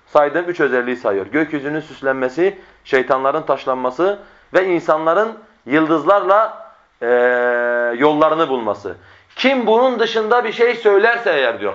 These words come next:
Katade. Yani kim bu üç şeyin dışında bir şey söylerse muhakkak ki boş konuşmuştur, nefsini yormuştur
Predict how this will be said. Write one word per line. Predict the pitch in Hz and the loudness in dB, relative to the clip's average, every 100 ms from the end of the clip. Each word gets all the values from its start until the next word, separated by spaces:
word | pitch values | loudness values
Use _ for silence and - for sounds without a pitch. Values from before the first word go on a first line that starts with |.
| - | -4
Katade. | 104 101 85 73 _ _ - | -4 -4 -10 -12 _ _ -14
Yani | 110 113 | -10 -6
kim | - 196 170 | -2 -2 0
bu | 196 | -4
üç | 196 - | -4 -4
şeyin | 185 185 | -2 -2
dışında | 170 151 180 | -6 0 -2
bir | |
şey | - 180 | 0 -4
söylerse | 175 165 196 208 196 208 - - - _ | -2 -2 0 0 0 -2 -4 -20 -20 _
muhakkak | 139 180 - 233 233 | 2 2 4 0 0
ki | 185 | -2
boş | 147 233 - | 2 2 2
konuşmuştur, | 233 233 220 226 233 233 - - _ - | -2 -2 -4 -6 -2 -4 -4 -20 _ -6
nefsini | 147 170 - 196 | -2 -2 -2 -2
yormuştur | 214 190 185 226 226 240 - | 2 2 2 -4 -2 -4 -4